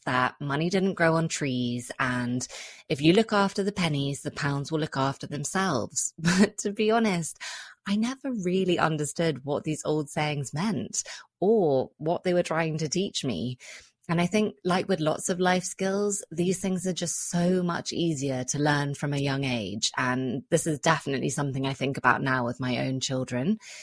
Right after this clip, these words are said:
And I can see it in my niece, because since she got her Lloyds Bank Smart Start account, she has become somewhat of a saving superstar. She's already learning how to manage her money, and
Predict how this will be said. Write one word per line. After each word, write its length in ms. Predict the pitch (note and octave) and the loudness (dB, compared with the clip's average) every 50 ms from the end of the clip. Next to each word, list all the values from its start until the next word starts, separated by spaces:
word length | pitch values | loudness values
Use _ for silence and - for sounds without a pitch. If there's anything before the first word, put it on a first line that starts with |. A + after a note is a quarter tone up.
| - - - - - | -18 -18 -16 -6 0
And 100 | A3 G#3 | 4 4
I 80 | G#3+ G#3 | 4 4
can 180 | G#3+ A3+ A#3 | 6 4 4
see 220 | A3 - - C4+ B3 | 4 4 2 2 4
it 140 | E3 - - | 4 4 2
in 120 | D#3 D#3+ | 2 2
my 140 | D#3 D#3 E3 | 2 2 4
niece, 380 | F#3 G#3 F#3+ C#3+ C3+ - - | 4 2 2 2 -2 -6 -8
because 640 | - - C#3+ - - D#3 D3 D3 D3 C3+ - - - - | -4 -6 -4 -2 0 2 2 2 2 0 -4 -6 -10 -10
since 280 | - - G3+ G3+ F3 - | -2 2 2 2 2 0
she 100 | - F3+ | -4 -4
got 280 | D#3 - D#3+ D3 D3+ D3+ | 2 2 2 4 4 2
her 100 | D3+ D3 | 0 2
Lloyds 320 | C#3+ D3 D3 D3 C3+ - | 2 2 2 2 0 -2
Bank 320 | - C#3+ C#3+ C3 - - | -2 -2 -2 -2 -2 -6
Smart 320 | - - D3+ D3 C#3 C#3+ C#3 | -6 -4 -2 -2 -2 -2 -4
Start 380 | - - D3 C#3 C#3+ - - | -4 -2 -2 -2 -2 -2 -4
account, 420 | - - C3+ A#2 A2 G#2+ G#2+ - - - | -6 -6 -8 -8 -6 -6 -6 -10 -12 -10
she 400 | - - - - F3+ F#3 F#3+ G3 | -8 -6 -4 0 2 2 2 2
has 180 | F#3+ G#3+ G#3+ G#3+ | 2 0 -4 -2
become 640 | - A3 A3 - - C#3 C3 B2+ B2+ B2+ B2 A#2+ - _ _ | -4 -6 -6 -6 -4 -4 -2 -2 0 -2 -2 -4 -6 _ _
somewhat 600 | - - - G3 G#3+ A3+ A#3 B3 A#3+ A#3 G#3+ - - | -16 -6 -2 0 2 4 4 4 4 4 4 2 2
of 340 | D3+ D3 D3 D3+ C#3+ B2+ - - - | 2 4 4 2 0 -2 -6 -6 -2
a 400 | D3+ D3 C#3+ D3 D3 D3 D3 - | 0 0 2 2 2 0 0 -2
saving 580 | - - - - F#3 G3 G#3+ A3 G3 G3 G3 F#3+ | -4 -8 0 2 6 6 6 6 6 4 4 2
superstar. 800 | - - F#3+ F#3 F3+ F3 - - - A#2+ A#2 B2+ - - C3 - - - - - - - - - _ - | 2 0 -2 -2 -2 -4 -8 -6 -6 -8 -6 -4 -4 -4 -4 -6 -8 -14 -14 -14 -14 -16 -18 -20 _ -10
She's 220 | - - G3 G3 | -2 -2 4 4
already 340 | A#3 A#3 A#3 A3+ G#3+ G3+ F#3 | 6 6 6 6 6 6 6
learning 720 | F3+ F3 E3 E3 D#3+ D#3 D3+ D3+ D3 D3+ D3+ D3+ D3 C#3+ - | 6 6 6 6 4 4 2 2 2 0 0 -2 -4 -4 -6
how 280 | - - G3 G3 F#3+ G3 | -4 2 4 4 4 4
to 140 | - - F3 | 4 2 2
manage 380 | F3 F3+ F#3 F#3+ F#3 D#3+ - | 2 2 2 2 0 0 0
her 120 | E3+ E3+ D#3+ | 0 0 0
money, 520 | E3+ F#3+ G#3 F3+ B2 - - - - - - | 2 2 0 0 0 -2 -4 -6 -8 -4 0
and 380 | - D#3+ D#3+ D#3+ D#3+ D#3+ D#3 | 2 2 2 2 2 0 0